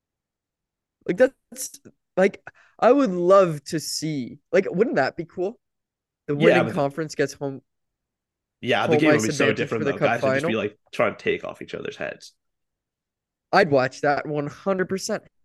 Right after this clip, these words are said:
Speaker 2: Oh, yeah. I think teams would be, like, furious if, like, one of your players got injured in a roughly meaningless game.
Speaker 1: Oh,
Speaker 2: I,
Speaker 1: I, I, well, it's, it wouldn't be meaningless.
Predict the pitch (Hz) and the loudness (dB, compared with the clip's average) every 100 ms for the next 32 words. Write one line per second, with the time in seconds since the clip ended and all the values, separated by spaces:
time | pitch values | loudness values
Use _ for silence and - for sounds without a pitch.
0 | _ _ _ _ - 113 80 53 123 160 | _ _ _ _ 2 4 2 -2 2 2
1 | - 165 131 120 107 - - 110 92 52 | 2 2 2 -2 -4 -8 -8 -4 -4 -4
2 | - - 104 73 - - _ _ _ - | -8 -8 -6 -6 -8 -12 _ _ _ -20
3 | _ _ _ _ _ _ _ _ - 123 | _ _ _ _ _ _ _ _ -4 -2
4 | 98 101 107 67 - - 104 98 95 90 | -2 -2 -2 -2 -4 -6 -6 -6 -6 -6
5 | 80 82 85 92 87 85 90 - 90 90 | -6 -8 -8 -8 -8 -8 -10 -10 -8 -8
6 | - _ _ _ _ _ _ _ _ _ | -10 _ _ _ _ _ _ _ _ _
7 | _ _ _ _ _ _ _ _ _ _ | _ _ _ _ _ _ _ _ _ _
8 | - 214 165 156 160 - 170 175 - _ | 4 6 8 8 6 2 0 -2 -10 _
9 | _ _ 160 170 156 139 160 - 185 170 | _ _ 0 4 4 0 -10 -6 -4 -2
10 | 202 330 247 185 160 135 120 110 98 - | 0 2 0 -4 -8 -10 -12 -16 -20 -18
11 | - | -20